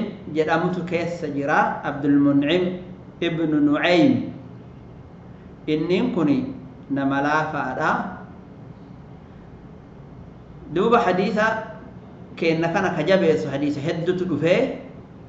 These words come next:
martinuyyuu haalaaf tullee taatu, ma'anaan isiidha sahiha. Umuuma shari'aa, waliigala shari'aa irratti nu qajeelchiti. Shari'aan Islaamaa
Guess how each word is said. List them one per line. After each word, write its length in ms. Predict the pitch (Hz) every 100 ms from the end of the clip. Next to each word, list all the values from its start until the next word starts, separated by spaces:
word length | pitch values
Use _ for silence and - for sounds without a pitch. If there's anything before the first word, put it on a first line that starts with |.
| - - - - - - - - 139
martinuyyuu 640 | 165 - 160 160 175 165
haalaaf 500 | 139 143 160 165 -
tullee 300 | 143 147 160
taatu, 680 | 143 139 143 175 226 - - -
ma'anaan 500 | 160 180 175 180 151
isiidha 400 | 170 180 202 247 285 - - - - - - - -
sahiha. 600 | - 165 165 147 143 143 - - - - - - - - - - - - - - - - - - -
Umuuma 400 | 165 185 226 214
shari'aa, 540 | 190 175 160 180 233 185
waliigala 440 | 170 170 180 196
shari'aa 380 | - 170 160 185
irratti 280 | 202 214 -
nu 80 | 160
qajeelchiti. 560 | 170 160 151 135 127 127
Shari'aan 460 | 147 143 156 190
Islaamaa 540 | 170 160 165 190 214